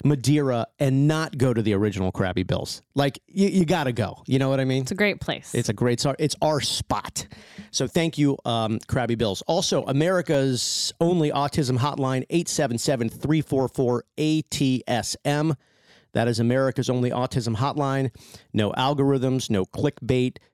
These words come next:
Speaker 1: just connecting special needs parents with products and services of autism. Eight seven seven, three four four, A T S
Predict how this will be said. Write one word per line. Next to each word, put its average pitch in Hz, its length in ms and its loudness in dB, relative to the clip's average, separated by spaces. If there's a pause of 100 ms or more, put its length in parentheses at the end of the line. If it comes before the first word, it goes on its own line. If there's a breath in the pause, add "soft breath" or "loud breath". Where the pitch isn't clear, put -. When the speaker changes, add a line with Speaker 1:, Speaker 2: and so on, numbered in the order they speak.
(100)
Speaker 1:
just 127 280 0
connecting 120 680 0
special - 380 -2
needs 131 220 0
parents 120 560 -2 (340 soft breath)
with 110 480 0
products 123 340 0
and 117 80 -2
services 104 600 -2 (300 soft breath)
of 101 400 0 (180)
autism. 101 540 0 (400 soft breath)
Eight 185 120 2
seven 135 260 0
seven, 107 280 0
three 156 240 2
four 143 240 0
four, 117 280 0 (100)
A 151 180 2
T 131 380 0 (120)
S 113 300 -4